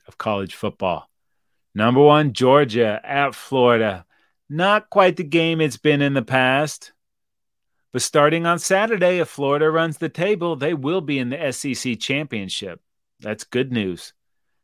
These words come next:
The bad news is after Georgia, it's Arkansas,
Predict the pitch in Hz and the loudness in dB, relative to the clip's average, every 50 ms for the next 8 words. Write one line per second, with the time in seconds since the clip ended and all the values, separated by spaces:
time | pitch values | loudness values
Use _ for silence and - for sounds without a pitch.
0 | _ _ - 110 104 131 151 175 185 156 151 143 139 123 117 135 139 143 135 120 | _ _ -14 -4 0 2 4 4 2 2 0 0 0 0 2 2 2 2 2 2
1 | 131 131 123 - - 123 117 107 117 123 127 135 143 131 139 143 131 120 110 107 | 2 0 0 0 -2 -4 -4 -2 0 0 2 2 2 0 0 0 2 2 2 0
2 | 110 104 95 - - - - 127 123 123 - 147 131 - - 147 139 139 139 143 | -2 -6 -8 -12 -14 -8 0 0 2 2 2 0 -2 0 2 4 6 6 6 6
3 | 143 | 4